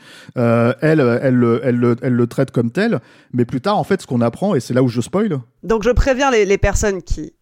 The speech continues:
Speaker 2: écoutent ce podcast en ce moment, juste, si vous n'avez pas encore vu le film, que vous ne voulez pas être spoilé, coupez maintenant et revenez nous écouter après l'avoir vu.
Speaker 1: En fait,
Speaker 2: Voilà.
Speaker 1: euh, en gros, euh, euh, cette fille-là, c'est pas leur fille. C'est une fille qu'ils ont pris pour pouvoir, en fait, euh, rentrer dans un bus,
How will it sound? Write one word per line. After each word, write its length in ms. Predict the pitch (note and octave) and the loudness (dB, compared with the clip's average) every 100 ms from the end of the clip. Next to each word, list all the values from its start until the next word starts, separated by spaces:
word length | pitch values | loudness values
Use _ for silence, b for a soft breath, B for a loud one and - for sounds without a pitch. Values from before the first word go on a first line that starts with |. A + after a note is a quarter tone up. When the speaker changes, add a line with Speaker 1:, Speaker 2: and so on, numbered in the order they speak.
| _ | _
Speaker 2:
écoutent 320 | - A3 B3+ A3 | -4 -2 -4 -2
ce 120 | G#3 | -2
podcast 460 | G3 G3 G#3 F#3+ | -2 -2 -2 -2
en 60 | F#3 | -4
ce 100 | - | -6
moment, 440 | F#3 G3 A3+ D4 G#3 | -4 0 2 0 -2
juste, 360 | A3+ C4 - | -2 -4 -6
si 180 | - - | -8 -6
vous 100 | F#3+ | 0
n'avez 200 | F#3 F3 | 2 2
pas 140 | E3+ G#3 | 0 -4
encore 280 | B3+ C#4 A#3+ | 0 2 2
vu 120 | C4 | 0
le 100 | C#4 | -2
film, 320 | - B3 B3 | -2 -4 -4
que 100 | - | -6
vous 180 | F#3 G3 | -4 -4
ne 100 | G3 | -2
voulez 320 | F3+ F#3+ G#3+ | -2 0 0
pas 240 | G#3+ F3 G#3+ | 0 0 0
être 120 | - | -4
spoilé, 520 | - G#3 G3+ A3 B3+ - | 0 2 2 2 -2 -6
coupez 340 | - A#3+ A#3 | -8 0 0
maintenant 480 | A3 G3+ A3 A#3 E4 - | 2 -2 -2 -2 -2 -8
et 280 | - F#3+ F#3+ _ | -2 -2 -2 _
revenez 400 | D#3 D#3 F#3 B3 | -4 -2 0 0
nous 220 | E4+ E4+ C#4+ | -2 -2 -2
écouter 460 | - C#4 A#3 C4+ - | -4 -4 -4 -6 -6
après 300 | - - A#3+ | -2 0 2
l'avoir 300 | A#3+ G3+ F#3+ | 2 2 0
vu. 100 | E3 - _ _ _ - | -2 -8 _ _ _ -14
Speaker 1:
En 100 | A#2 | -8
fait, 180 | - F#3 | -2 -2
Speaker 2:
Voilà. 200 | - - | -2 -6
Speaker 1:
euh, 200 | B2+ A2+ - | -2 -2 -4
en 120 | A#2 | -6
gros, 420 | A#2+ C3 F3 F#3 B2+ | -2 2 2 4 2
euh, 180 | A2+ C3 | 2 0
euh, 380 | A2+ A2 A2 G#2+ | -2 0 0 -2
cette 220 | A#2+ A2 | -4 -4
fille-là, 240 | A#2+ D3+ | -2 -2
c'est 120 | E3 A#2+ | -2 -2
pas 140 | C3+ | -2
leur 140 | C3+ - | -2 -4
fille. 260 | C3+ G#2+ - _ b b b b | -10 -10 -14 _ b b b b
C'est 260 | - B2+ B2+ | -6 0 0
une 140 | A#2 | 0
fille 200 | - F3 | -2 -6
qu'ils 200 | - A#2 | -4 -4
ont 60 | A#2 | -4
pris 160 | - | -2
pour 160 | F3 B2 | -6 -6
pouvoir, 340 | C3+ A#2+ D#3+ C#3 | -8 -2 0 0
en 80 | B2 | -2
fait, 240 | D#3+ D#3 | -2 0
euh, 260 | A#2 A2+ A#2+ | 0 2 0
rentrer 300 | B2 A#2+ C#3 | -2 -4 -2
dans 220 | A#2+ A2 | -2 -4
un 100 | A2+ | -6
bus, 380 | A2 F3 - | -4 -8 -8